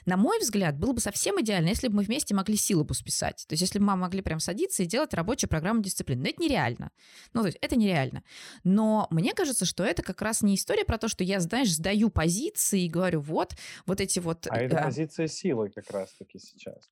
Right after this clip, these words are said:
Speaker 1: Ну да.
Speaker 2: И возникает вопрос, а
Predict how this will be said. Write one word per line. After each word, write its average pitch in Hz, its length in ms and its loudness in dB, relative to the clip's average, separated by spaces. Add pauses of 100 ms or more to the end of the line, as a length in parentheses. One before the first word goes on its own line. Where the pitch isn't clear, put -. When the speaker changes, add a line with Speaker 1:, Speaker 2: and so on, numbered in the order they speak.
Speaker 1:
Ну 156 220 4
да. 240 420 0 (280)
Speaker 2:
И 127 120 0
возникает 143 420 -2
вопрос, 135 340 -4
а 123 340 -2